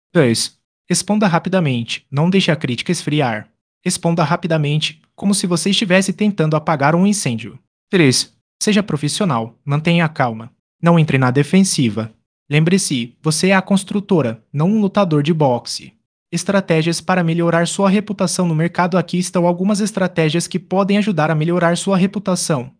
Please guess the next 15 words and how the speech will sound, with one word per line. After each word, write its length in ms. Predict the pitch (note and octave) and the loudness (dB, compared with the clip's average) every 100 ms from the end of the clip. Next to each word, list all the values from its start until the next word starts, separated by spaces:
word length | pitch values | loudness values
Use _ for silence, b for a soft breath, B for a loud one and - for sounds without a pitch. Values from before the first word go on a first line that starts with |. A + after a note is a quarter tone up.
| - | -8
Um. 220 | B2+ A2 _ _ _ - | -8 -8 _ _ _ -2
Marketing 420 | E3 G#3 A3+ A3+ | 0 0 -2 -2
digital. 640 | G3 G3+ G3+ C3+ G#2+ - _ - | 0 0 0 -2 -4 -8 _ -4
Use 200 | F#3+ G#3+ | -2 -2
as 100 | G#3 | -2
redes 360 | F3 F#3+ G3+ | -2 -2 -2
sociais 480 | - G3 - D#3 D#3+ | -2 -4 0 0 -2
para 220 | - E3+ | -4 -4
mostrar 440 | E3+ F#3 F3+ D#3+ D3+ | -2 -2 -2 -2 -2
seus 240 | F3+ F3 | -4 -6
projetos 680 | - F#3 D#3 D3+ D#3 D#3+ - | -2 0 2 0 -2 -8 -4
e 60 | G3 | -4
interagir 520 | G3+ G#3+ G#3 F3 F3 | -2 -2 0 0 -2
com 180 | F#3 F#3+ | -2 -4
clientes. 680 | G3 D3 A2 - - - | -2 -4 -6 -10 -14 -16